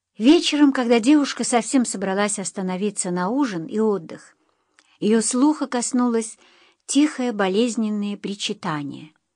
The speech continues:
словно где-то рядом плакал ребенок. Эвелина поморщилась. Она была слишком хорошо научена горьким опытом, чтобы стремглав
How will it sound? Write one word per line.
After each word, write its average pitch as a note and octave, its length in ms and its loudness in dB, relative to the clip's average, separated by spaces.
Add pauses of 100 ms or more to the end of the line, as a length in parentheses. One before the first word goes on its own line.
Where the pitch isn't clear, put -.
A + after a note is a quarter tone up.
(480)
словно F#3+ 460 2
где-то F#3+ 300 -4
рядом G3+ 400 0
плакал F#3 380 -4
ребенок. F3 680 -4 (720)
Эвелина G3 460 2
поморщилась. G3+ 920 -2 (680)
Она A#3 220 4
была G#3 220 6
слишком G#3+ 420 -2
хорошо G#3+ 400 0
научена G#3+ 600 2
горьким F#3+ 420 0
опытом, F3+ 480 -6 (420)
чтобы A3 320 2
стремглав G#3 760 0